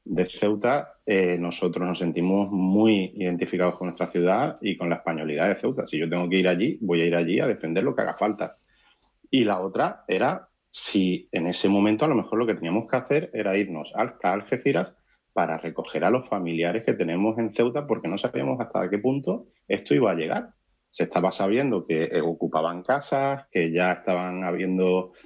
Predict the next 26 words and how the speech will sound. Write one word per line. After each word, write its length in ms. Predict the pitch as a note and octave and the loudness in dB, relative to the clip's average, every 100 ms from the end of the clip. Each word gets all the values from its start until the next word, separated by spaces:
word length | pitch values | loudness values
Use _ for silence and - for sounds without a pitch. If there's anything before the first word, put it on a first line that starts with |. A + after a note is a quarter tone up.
| _ | _
saqueos 640 | - G2 E2+ G#2+ G#2 G2 F#2 | -4 -2 0 0 0 0 -6
por, 460 | - F#2 F2+ F2+ F2+ | 0 2 2 0 -2
por 140 | F2+ | -4
supermercados. 1000 | - E2+ F2+ F#2 G#2+ B2+ C#3 C#3+ D#3 D#3+ _ _ _ _ - | -4 -4 0 0 2 2 0 0 -2 -6 _ _ _ _ -2
Eh, 380 | G2 F#2+ F2 E2 | 2 4 2 0
si 140 | - E2+ | -4 -2
teníamos 300 | E2+ F#2 - | 0 -2 2
que 80 | |
ir 160 | A2+ A2+ | 2 2
al 100 | D#2+ | -4
puerto 420 | - D#2+ - F2+ F2+ | -8 -8 0 2 4
de, 560 | F#2+ F#2 F#2 F#2 F#2 | 4 4 4 2 2
de 100 | F#2+ | 2
Algeciras 480 | F#2+ - - C3+ D#3+ | 0 -2 -2 0 0
a 60 | A#2+ | -2
recoger 340 | - - G2+ | -4 -4 -2
a 60 | B2 | -2
mis 160 | - | -2
padres 380 | - C3+ - - _ _ _ _ - | -2 -2 -2 -8 _ _ _ _ 0
y 120 | G#2+ | 0
abandonar, 580 | F2+ E2+ E2 E2 F#2 A2 | 2 -4 -4 0 2 2
evidentemente, 840 | G2 F#2 F#2 F#2 F#2+ G2 D3+ D3+ _ _ - | 2 0 0 2 0 2 0 0 _ _ -10
la, 500 | F#2 E2+ D#2+ D2+ D2+ | 0 2 2 -2 -2
la, 520 | D#2+ D2+ C#2 C2+ C2+ - | -2 -2 -2 -4 -6 -8
su 200 | - - | -8 -2
casa. 260 | A#2 - | -2 -2